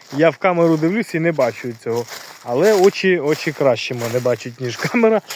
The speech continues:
<laughs> На, на щастя. Друзі, це якісь, е, мухоморчики, да.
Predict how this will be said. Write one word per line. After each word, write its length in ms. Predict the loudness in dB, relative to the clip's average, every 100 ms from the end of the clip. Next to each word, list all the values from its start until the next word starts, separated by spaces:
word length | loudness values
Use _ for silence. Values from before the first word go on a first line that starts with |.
| -14 -16 -16 -2
<laughs> 240 | 0 0 0
На, 160 | 0 0
на 300 | 0 0 -2
щастя. 580 | -2 0 0 0 -2 -4 -4 -10 -4
Друзі, 440 | 2 4 4 2 0
це 60 | 2
якісь, 480 | 2 2 -4 0
е, 300 | 4 6 6
мухоморчики, 840 | 2 0 2 2 2 0 -4 -2 0
да. 180 | 0